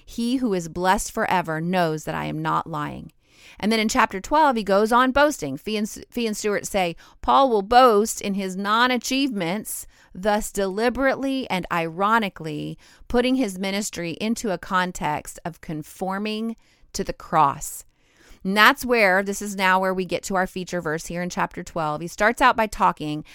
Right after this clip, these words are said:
about visions and revelations that were given to him. Actually, he speaks of what seems to be another man, but it, it's really him. Think of it like one of those social posts where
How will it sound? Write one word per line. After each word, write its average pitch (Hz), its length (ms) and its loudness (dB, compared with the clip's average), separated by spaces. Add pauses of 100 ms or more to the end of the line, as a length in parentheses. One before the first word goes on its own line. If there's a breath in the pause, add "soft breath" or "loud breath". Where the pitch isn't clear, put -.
(160 loud breath)
about 180 340 0
visions 247 680 0
and 254 140 0
revelations 196 640 0
that - 160 -2
were 165 120 -8
given 165 340 -4
to 165 100 -8
him. 160 200 -6
Actually, 208 420 -2 (240 loud breath)
he 226 140 -2
speaks 233 320 -4
of 208 100 -2
what 202 220 2
seems 277 340 0
to 208 80 -4
be 170 300 -4
another 185 540 0
man, 220 360 0
but 175 160 -4
it, - 160 -6 (140)
it's 226 200 -6
really 190 360 -4
him. 170 340 -6
Think 240 180 -2
of 277 80 2
it 269 160 4
like 202 220 4
one 190 80 0
of 185 60 -2
those 175 160 0
social 190 260 -2
posts 208 340 0
where 165 280 -2